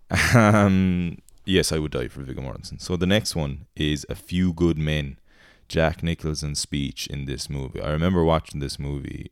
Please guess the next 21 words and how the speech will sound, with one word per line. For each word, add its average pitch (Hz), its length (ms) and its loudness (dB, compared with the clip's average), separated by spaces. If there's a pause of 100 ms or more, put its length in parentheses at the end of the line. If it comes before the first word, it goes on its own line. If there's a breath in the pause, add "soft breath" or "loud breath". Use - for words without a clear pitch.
um, - 360 -8
maybe, 71 500 -10
Jesus, 85 400 -2
it's - 140 -8
a 85 40 -2
long 87 180 2
time 85 220 0
ago 80 140 -2
when 78 100 0
I, 78 80 -2
when 76 260 -4
I 73 80 -2
first 80 300 -6
watched 71 260 -6
it. - 160 -14 (1080 soft breath)
But 73 420 -2 (340)
I 80 80 2
had 80 160 2
heard 92 380 6
of, 80 160 2
like, 67 480 -6